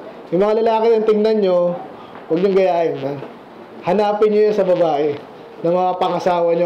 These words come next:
kasi hindi kayo kompleto, ako hindi ako kompleto kung wala si pinakamamahal kong asawa. <laughs> So, ganun po yan. Ah, marami nga dito, hindi ko alam gagawin ko. Minsan siya yung nakakaalam kasi nga,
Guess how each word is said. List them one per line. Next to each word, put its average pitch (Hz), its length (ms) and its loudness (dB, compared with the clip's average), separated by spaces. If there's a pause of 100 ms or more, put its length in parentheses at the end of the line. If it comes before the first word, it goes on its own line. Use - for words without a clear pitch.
kasi 185 160 0
hindi 185 180 2
kayo 196 140 2
kompleto, 196 680 2
ako 165 240 -2
hindi 160 140 2
ako 156 160 0
kompleto 165 340 2
kung 147 140 -2
wala 156 260 2
si 143 380 0 (1080)
pinakamamahal 160 640 0
kong 156 160 -2
asawa. 143 320 -2 (2500)
<laughs> 220 520 -4 (300)
So, 185 240 4
ganun 247 320 0
po 254 80 4
yan. 240 560 0 (880)
Ah, 175 240 0 (160)
marami 220 480 2
nga 240 80 0
dito, 233 320 2
hindi 214 160 2
ko 214 160 2
alam 220 160 2
gagawin 208 400 2
ko. 190 80 2
Minsan 180 320 0
siya 165 160 2
yung 160 160 0
nakakaalam 147 560 -2
kasi 151 240 0
nga, 139 160 -8